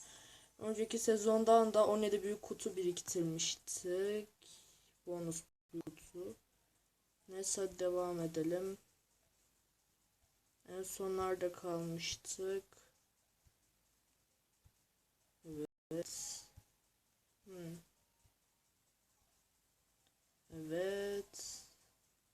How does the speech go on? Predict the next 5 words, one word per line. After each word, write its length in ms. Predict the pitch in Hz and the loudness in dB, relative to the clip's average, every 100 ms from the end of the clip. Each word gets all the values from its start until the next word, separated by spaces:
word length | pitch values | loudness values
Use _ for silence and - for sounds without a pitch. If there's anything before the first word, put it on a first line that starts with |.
| _ _ _ - | _ _ _ -12
Ha, 160 | 190 185 | -10 -2
evet, 420 | 175 165 147 - | 0 2 0 -2
burada 260 | 165 151 131 | -8 -4 -4
var. 240 | 135 156 180 - - - - - _ _ _ _ _ - - - - - _ _ _ _ _ _ _ _ _ _ _ _ _ _ _ _ _ _ _ _ | -4 -4 -8 -14 -20 -20 -20 -20 _ _ _ _ _ -16 -16 -18 -20 -20 _ _ _ _ _ _ _ _ _ _ _ _ _ _ _ _ _ _ _ _
Ha, 180 | 185 202 | -10 -10